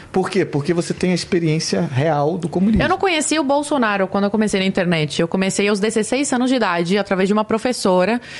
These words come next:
Speaker 2: que falava que eu me expressava muito bem, escrevia muito bem, e perguntou: "Por que você não abre uma página no Facebook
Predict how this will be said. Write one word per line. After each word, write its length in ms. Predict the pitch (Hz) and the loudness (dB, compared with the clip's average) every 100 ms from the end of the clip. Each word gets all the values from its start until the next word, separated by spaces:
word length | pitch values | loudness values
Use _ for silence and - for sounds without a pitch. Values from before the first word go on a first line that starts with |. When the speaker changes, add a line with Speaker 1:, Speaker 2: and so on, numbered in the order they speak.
| - - - - | -16 -16 -10 -2
Speaker 2:
que 380 | 214 202 208 196 | 0 2 0 -2
falava 720 | - - 196 196 190 208 190 | -4 -2 2 2 2 2 0
que 100 | 214 | 2
eu 60 | |
me 60 | 208 | 0
expressava 400 | 202 202 202 190 | 0 0 2 2
muito 340 | 190 196 196 | 2 0 0
bem, 580 | 285 226 226 254 247 214 | 0 2 2 2 0 0
escrevia 540 | 208 214 190 175 185 190 | 0 0 0 0 0 2
muito 240 | 190 196 | 0 0
bem, 420 | 247 233 240 254 247 - - - | 0 0 2 0 -2 -10 -16 -6
e 240 | - 254 262 | -4 -2 -2
perguntou: 440 | 269 262 320 285 | -2 0 0 -2
"Por 160 | 269 254 | -2 -2
que 80 | 285 | -2
você 180 | 302 262 | -2 0
não 80 | |
abre 140 | 254 254 | 0 0
uma 120 | 262 | 0
página 340 | 247 208 208 202 | 0 0 2 2
no 80 | |
Facebook 680 | 208 233 202 220 220 - 269 | 0 0 2 0 0 0 -2